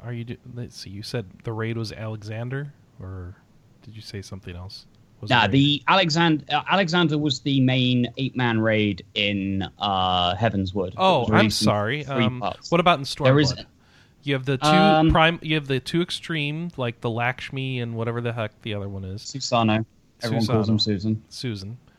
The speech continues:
Speaker 1: Susan and Lakshmi. And then there's a raid on top of that, or it's just those two?
Speaker 2: Yep. There's, there's a raid on top of that. It's, it's, it's basically structured the same way as Alexander was.
Speaker 1: What's
Speaker 2: So
Speaker 1: that
Speaker 2: it's
Speaker 1: raid
Speaker 2: eight man.
Speaker 1: called?
Speaker 2: Do you really wanna know?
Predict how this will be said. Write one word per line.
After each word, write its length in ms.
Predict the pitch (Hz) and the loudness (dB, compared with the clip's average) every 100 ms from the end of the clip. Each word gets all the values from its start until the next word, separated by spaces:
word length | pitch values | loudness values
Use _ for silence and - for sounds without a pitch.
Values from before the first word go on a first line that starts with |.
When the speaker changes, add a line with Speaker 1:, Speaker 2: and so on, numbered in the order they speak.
| _ | _
Speaker 1:
Susan 380 | - 135 127 151 | -10 -6 -4 -4
and 140 | 165 156 | -4 -4
Lakshmi. 520 | 98 - - 92 104 _ _ - | -6 -8 -12 -14 -14 _ _ -10
And 100 | 107 | -6
then 220 | 113 113 | -6 -4
there's 220 | 113 113 | -4 -4
a 60 | 113 | -4
raid 240 | 110 120 123 | -4 -2 -2
on 120 | 117 | -4
top 220 | 143 170 | -4 -4
of 40 | |
that, 200 | 214 214 147 | -4 -2 -2
or 120 | 107 | -4
it's 120 | 104 | -6
just 200 | - - | -10 -8
those 180 | 113 107 | -8 -8
two? 140 | - 120 | -6 -2
Speaker 2:
Yep. 160 | 131 _ _ | -2 _ _
There's, 320 | 135 131 123 - _ 135 | -2 -2 -2 -8 _ 0
there's 160 | 131 | 4
a 40 | 143 | 4
raid 160 | 143 | 4
on 60 | 131 | 2
top 160 | 120 107 | 0 2
of 180 | 104 101 | 2 0
that. 60 | |
It's, 280 | 110 - - | -2 -4 -8
it's, 220 | - 131 147 | -4 -4 -2
it's 360 | 147 139 165 | 0 0 0
basically 360 | - 180 135 139 | 4 2 4 0
structured 440 | - 135 - 113 | 2 0 0 -4
the 60 | 104 | -4
same 240 | 104 101 | -2 0
way 100 | 104 | 0
as 100 | 104 | 0
Alexander 460 | 98 95 104 101 90 | -2 -2 -2 -4 -2
was. 320 | 104 90 80 | -2 -2 0
Speaker 1:
What's 120 | - | 0
Speaker 2:
So 60 | 185 | 2
Speaker 1:
that 40 | |
Speaker 2:
it's 80 | 165 | 2
Speaker 1:
raid 200 | 131 147 | 4 2
Speaker 2:
eight 40 | 110 | 4
man. 440 | 120 117 113 110 | 4 6 6 2
Speaker 1:
called? 100 | 107 _ _ _ _ _ _ _ _ _ _ _ | -2 _ _ _ _ _ _ _ _ _ _ _
Speaker 2:
Do 80 | - | 0
you 100 | 139 | 2
really 160 | 190 185 | 4 4
wanna 220 | 180 175 | 4 6
know? 280 | 170 165 | 6 6